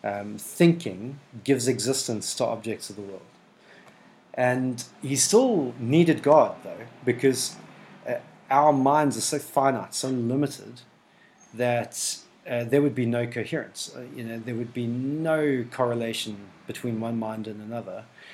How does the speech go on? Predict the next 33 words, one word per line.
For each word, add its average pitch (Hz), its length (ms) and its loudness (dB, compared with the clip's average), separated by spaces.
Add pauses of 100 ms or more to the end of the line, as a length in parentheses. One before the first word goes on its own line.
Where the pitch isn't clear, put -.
(160)
And 123 100 -4
so 135 80 0
we 135 160 2
rely 139 460 4
on 117 340 -2
some 123 220 -4
kind 123 180 -6
of 110 220 -8 (280)
overarching 120 640 -2
mind. 98 500 -12
We 110 120 -10
rely 113 240 -6
on 113 140 -4
God. 123 460 2
We 110 140 -14 (240)
rely 113 280 -6
on 107 160 -8 (120)
the 123 140 -4
mind 107 640 -8 (720)
to 123 140 -4
bring 123 240 0
things 117 200 -2
together 110 320 -2
and 101 120 -4
unite 107 320 -4
things 98 200 -10
and, 110 280 -10
and 104 360 -12 (560)
bring 113 180 -2
some 117 160 -6
coherence 101 800 -4
to - 100 -14
the 101 100 -6